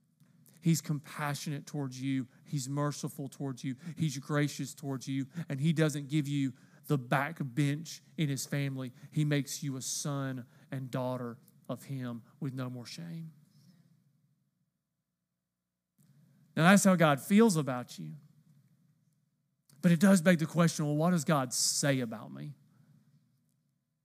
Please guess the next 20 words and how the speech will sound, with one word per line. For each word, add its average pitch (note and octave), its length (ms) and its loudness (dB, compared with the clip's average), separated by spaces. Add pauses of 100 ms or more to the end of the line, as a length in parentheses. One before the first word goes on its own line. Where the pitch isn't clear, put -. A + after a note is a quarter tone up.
(520)
So G3+ 120 6
go A3 140 12
back A3+ 160 10
to G3+ 60 2
that G3+ 120 8
little F#3 380 6
shell F3 300 4
game D#3 280 4
with C#3+ 300 0
you D#3 300 0
and D3 100 0
your C3+ 240 -2
first - 380 -8
date C#3 260 2
or D3 120 -2
before C#3 280 -6
your C3+ 100 -2
husband C3+ 260 -4
and B2+ 60 -6
wife C3 240 -4